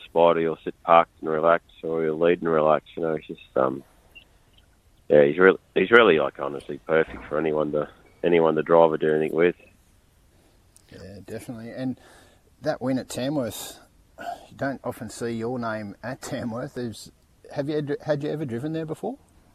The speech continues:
Speaker 1: Uh, no, it was our first, um, yeah, first go down there. It was, yeah, it was a big, big day for the horse, and you go down there, and, and then Tim's a trooper to go down there, and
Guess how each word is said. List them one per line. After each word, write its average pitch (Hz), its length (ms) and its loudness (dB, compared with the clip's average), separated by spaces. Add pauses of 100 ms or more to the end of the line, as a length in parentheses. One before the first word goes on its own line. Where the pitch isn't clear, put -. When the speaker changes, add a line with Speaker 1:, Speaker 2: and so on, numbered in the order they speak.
(380)
Speaker 1:
Uh, 107 260 8
no, 113 280 6
it 92 160 -6
was - 20 -14
our 90 260 -6
first, 92 440 -8
um, 82 260 -4 (340)
yeah, 87 260 -2
first 80 300 -2
go 80 180 4
down 85 260 2
there. 101 240 4
It 90 80 -6
was, 76 140 -10 (720)
yeah, 87 80 2
it 80 100 2
was - 20 -4
a 82 60 -4
big, 82 240 -2 (180)
big 82 220 -4
day 82 280 4
for 82 120 -6
the 76 100 -4
horse, 90 400 -2
and 71 240 -10 (720)
you 80 100 -10
go 78 220 8
down 80 260 4
there, 78 220 4
and, 76 180 -6 (580)
and 78 180 -2
then 78 140 2
Tim's 76 280 -2
a 73 60 -6
trooper 80 280 2
to 73 100 -6
go 78 180 8
down 78 260 6
there, 78 200 6
and 73 140 -2